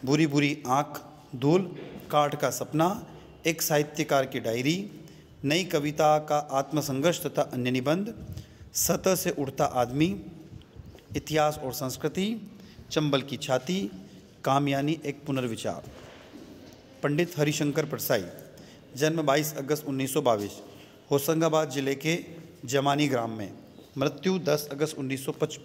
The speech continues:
पचानवे। हरिशंकर परसाई हिंदी के पहले रचनाकार जिन्होंने व्यंग को विधा का दर्जा दिया था। उसे हल्के फुल्के मनोरंजन की परंपरा, परिधि, उभरता समाज और व्यापक प्रश्नों को जोड़ा था। वसुधा नामक मासिक साहित्यकार पं-, पत्रिका इन्होंने निकाली थी।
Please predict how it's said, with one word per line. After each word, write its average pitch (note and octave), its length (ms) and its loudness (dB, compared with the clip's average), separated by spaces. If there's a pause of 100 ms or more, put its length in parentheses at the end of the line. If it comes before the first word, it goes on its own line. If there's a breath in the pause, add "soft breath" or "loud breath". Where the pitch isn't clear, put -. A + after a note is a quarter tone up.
पचानवे। G#2+ 420 -2 (640 loud breath)
हरिशंकर E3+ 420 2
परसाई D#3+ 300 4
हिंदी D3+ 240 2
के D#3 120 -4
पहले C#3+ 280 2
रचनाकार D3 520 0
जिन्होंने D3 300 -2
व्यंग C#3 300 -2
को C#3+ 220 2
विधा B2+ 300 4 (760 loud breath)
का D#3+ 80 4
दर्जा B2+ 320 2
दिया F#2+ 260 -8
था। - 200 -14 (760 loud breath)
उसे C#3 220 2
हल्के C#3+ 280 2
फुल्के D#3+ 280 -2
मनोरंजन D3 420 0
की D3+ 100 -2
परंपरा, D3 460 0
परिधि, C#3 480 0
उभरता C3 340 2
समाज D#3 420 0 (500 loud breath)
और B2+ 60 -2
व्यापक C#3+ 380 0
प्रश्नों C3 300 -6
को C#3+ 120 0
जोड़ा G#2+ 240 0
था। G#2 100 -8
वसुधा D#3+ 360 0
नामक D#3 360 2
मासिक C#3 340 0
साहित्यकार D3 500 2
पं-, C#3+ 220 -2 (180)
पत्रिका C#3 420 0
इन्होंने C#3 340 -2
निकाली C3+ 360 0
थी। F#2 200 -12